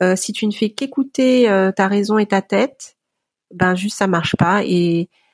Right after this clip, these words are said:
et en fait tu le sens et tu, je pense que c'est aussi avec les rencontres. Je voyais de plus en plus de gens me parler de ça et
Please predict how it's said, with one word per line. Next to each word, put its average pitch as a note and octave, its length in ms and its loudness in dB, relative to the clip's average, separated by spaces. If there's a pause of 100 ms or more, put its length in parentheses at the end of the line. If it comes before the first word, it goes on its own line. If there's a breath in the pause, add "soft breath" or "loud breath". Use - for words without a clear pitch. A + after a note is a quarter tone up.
(640)
et F#3+ 80 0
en F3 60 0
fait A3 200 0
tu - 140 -6
le F3+ 60 -6
sens F#3 580 0
et E3+ 100 0
tu, E3 960 -6
je - 80 -12
pense - 160 -4
que - 40 -12
c'est A3 60 2
aussi G#3+ 200 0
avec F#3+ 200 2
les G3 80 4
rencontres. G3 640 -2
Je F3+ 60 -6
voyais F3 240 0
de E3+ 60 -14
plus - 180 -12
en F3+ 80 -2
plus - 160 -16
de F3 140 -2
gens F3+ 200 0
me G3 120 2
parler E3+ 280 -2
de E3 60 -10
ça F#3 420 0
et E3+ 280 -2